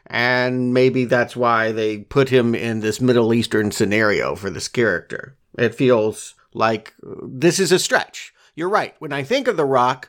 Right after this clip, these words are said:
I think maybe he can give you that stink eye. He can cock that eyebrow and ask you what's cooking. But for the most part, he is all grins. He's charming.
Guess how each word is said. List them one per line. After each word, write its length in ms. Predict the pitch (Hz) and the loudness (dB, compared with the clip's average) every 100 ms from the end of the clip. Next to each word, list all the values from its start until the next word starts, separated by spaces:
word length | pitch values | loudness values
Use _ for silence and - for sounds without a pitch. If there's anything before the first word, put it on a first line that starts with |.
| - | -4
I 140 | 151 | -2
think 240 | 151 170 143 | 0 0 0
maybe 280 | 160 165 139 | 2 2 2
he 120 | 139 | -4
can 260 | - 143 | -2 0
give 180 | 127 139 | 2 2
you 100 | 135 | 2
that 200 | 120 104 | 2 0
stink 360 | - 175 175 143 | 0 2 2 2
eye. 320 | 104 95 113 | 0 0 -4
He 160 | 127 139 | -4 -4
can 200 | 127 113 | -6 -4
cock 320 | 143 131 - | 0 0 0
that 160 | 120 120 | -4 0
eyebrow 720 | 156 160 123 117 107 113 113 | 2 2 0 0 2 0 -2
and 280 | 98 92 - | -4 -6 -6
ask 280 | 123 127 - | -2 -2 -2
you 120 | 135 | -4
what's 280 | 117 120 - | 0 -2 -2
cooking. 680 | - 233 226 135 131 123 - | -4 -2 0 2 2 0 0
But 180 | 170 165 | 0 2
for 120 | 202 | 2
the 100 | 180 | 2
most 440 | 165 202 233 - | 2 2 2 -4
part, 360 | - 165 151 - | -2 0 0 -4
he 340 | 143 156 170 - | -12 -8 -6 0
is 520 | 165 165 151 - - | 4 4 2 -4 -6
all 180 | 143 151 | 0 2
grins. 640 | 127 127 107 78 - - | 2 -2 -2 -4 -12 -18
He's 340 | - 165 156 - | -6 -4 -4 -6
charming. 840 | - - 170 156 123 87 - - | -10 0 2 4 0 -4 -10 -20